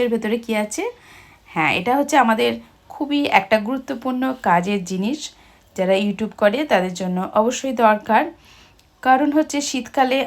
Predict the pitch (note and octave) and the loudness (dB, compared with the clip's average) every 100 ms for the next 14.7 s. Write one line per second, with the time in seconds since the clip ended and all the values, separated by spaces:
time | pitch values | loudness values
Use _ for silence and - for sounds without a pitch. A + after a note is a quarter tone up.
0 | - G3 G3+ G#3 A3 G#3+ A3+ A#3 A#3+ G#3+ | 0 2 4 4 4 2 2 0 -2 -2
1 | G#3 A3+ G#3 G3+ G#3 F3+ G3 G3 G#3 G3 | -2 0 0 2 0 0 -4 -2 2 2
2 | G3+ A#3+ G3+ F3+ F#3+ F3+ F#3+ F#3 D#3+ E3 | 2 2 0 0 -2 -2 -2 -2 -2 -6
3 | F3 F#3+ G#3 - - - G3+ G#3 G#3 A3 | -8 -8 -8 -14 -20 -8 -4 -2 -2 -4
4 | A#3+ B3+ D4+ D#4 D4 G#3 G3 A#3+ - C4 | -2 -2 0 0 0 2 2 2 -2 0
5 | A#3+ - B3+ A3 F#3+ F#3 A3+ A3+ E3+ F3 | 0 -2 -6 -6 -6 -4 -2 0 -2 -4
6 | C4 - - _ _ G#3+ G#3+ - A3+ A3+ | -6 -8 -20 _ _ -10 -6 2 4 4
7 | A3+ G3+ G3 G3+ F#3+ F#3 F#3+ F#3 F#3 F3+ | 4 2 0 -2 -2 -2 0 0 0 -4
8 | F3 F3+ E3+ D#3 - E3+ - - _ - | -4 0 2 2 -2 -8 -10 -20 _ -8
9 | C#4+ C#4 C#4 C4 C4+ - _ - G#3+ A3+ | -6 -4 -6 -4 -6 -8 _ 2 4 4
10 | A#3+ A#3+ A3 A3 A3+ A#3+ C#4+ C#4+ C#4+ A3+ | 4 4 2 0 -2 -2 -2 0 0 2
11 | A3 B3 A3+ G#3 B3+ D4+ _ _ A3+ A3+ | 2 2 2 2 -2 -6 _ _ -8 -6
12 | B3 B3 A3+ F#3 F#3+ G3 F#3+ D#3+ D#3 D#3+ | -6 -4 -2 -2 -4 -6 -6 -2 0 -2
13 | D3+ C3+ C#3 - - _ _ _ _ - | -4 -4 -6 -12 -18 _ _ _ _ -20
14 | _ - - D4 E4+ D#4+ | _ -12 -4 -2 0 2